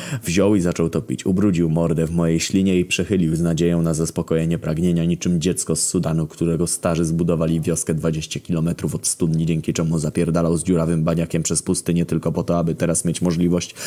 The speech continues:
zostać przyszłym mistrzem na sto metrów dzięki wkurwionej matce. Gówniak uspokoił się i kontynuował wylizywanie resztek napoju bogów z zakamarków ustnika i nakrętki.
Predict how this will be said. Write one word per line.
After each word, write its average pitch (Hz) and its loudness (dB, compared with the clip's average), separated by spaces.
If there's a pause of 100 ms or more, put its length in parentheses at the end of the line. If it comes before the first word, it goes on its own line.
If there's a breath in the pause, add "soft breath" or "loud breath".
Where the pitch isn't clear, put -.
(160 loud breath)
zostać 87 -2
przyszłym 90 2
mistrzem 90 2
na 87 2
sto - 0
metrów 90 0
dzięki 85 0
wkurwionej 85 0
matce. - -4 (1200 loud breath)
Gówniak 170 4
uspokoił 131 2
się 82 2
i 85 2
kontynuował 87 2
wylizywanie 82 2
resztek 80 0
napoju 82 2
bogów 82 2
z - 0
zakamarków 82 0
ustnika 85 0
i 85 2
nakrętki. 85 -2